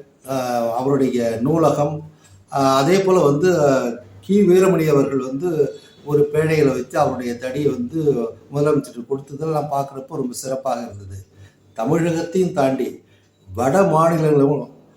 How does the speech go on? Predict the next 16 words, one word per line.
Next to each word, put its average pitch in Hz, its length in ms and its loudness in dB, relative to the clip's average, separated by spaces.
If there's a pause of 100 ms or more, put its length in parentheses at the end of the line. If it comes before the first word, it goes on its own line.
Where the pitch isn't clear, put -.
(300)
நம்ம 151 440 2
தந்தை 147 420 0
பெரியா-, 160 540 2
பெரியாருடைய 147 640 -2
கருத்துக்கள் 139 500 -2
இப்பொழுது 123 380 -6
பேசப்படுவதாக 127 920 -6
செய்திகள் 139 440 -2
வருவது 120 360 -8
பெருமையாக 120 520 -8
இருக்கிறது. - 500 -18 (640)
இந்த 143 140 -2
நேரத்துல 170 680 0 (500)
கே 180 280 2
பாலகிருஷ்ணன் 139 600 0
அவர்கள், 104 420 -8